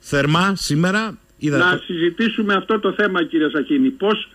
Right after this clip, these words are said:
Speaker 2: οικοδομούμε ένα αντιπροσωπευτικό πολιτικό σύστημα μέσα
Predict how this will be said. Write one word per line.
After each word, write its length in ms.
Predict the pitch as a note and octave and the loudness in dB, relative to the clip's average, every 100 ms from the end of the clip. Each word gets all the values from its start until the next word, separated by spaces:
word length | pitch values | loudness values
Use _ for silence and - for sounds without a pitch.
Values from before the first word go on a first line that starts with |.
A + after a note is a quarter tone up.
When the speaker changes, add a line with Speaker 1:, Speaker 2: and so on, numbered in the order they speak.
| _ | _
Speaker 2:
οικοδομούμε 1040 | G3+ - G3 F3 F#3 F3 G#3 A#3+ A#3 A#3+ - _ _ _ - | -6 -2 0 2 2 2 2 2 2 0 -4 _ _ _ -4
ένα 540 | G3 G#3+ G#3+ G#3+ - | 0 2 2 0 -2
αντιπροσωπευτικό 1300 | - F3+ D#3+ E3+ E3+ E3 E3 E3 - D#3+ - F#3+ D#3 - _ _ | -2 -2 -2 -4 -2 -2 -2 -2 -4 -6 -2 -2 -2 -8 _ _
πολιτικό 580 | F3+ E3 D#3 C4 F#3+ F3+ | 0 0 0 -2 -2 -2
σύστημα 800 | - G#3+ G#3+ - A3 A3+ A#3 - _ _ _ _ _ _ _ | -2 -2 -2 0 0 2 0 -4 _ _ _ _ _ _ _
μέσα 640 | E3+ G#3+ B3 A#3 B3 A#3 | -2 0 0 0 0 -2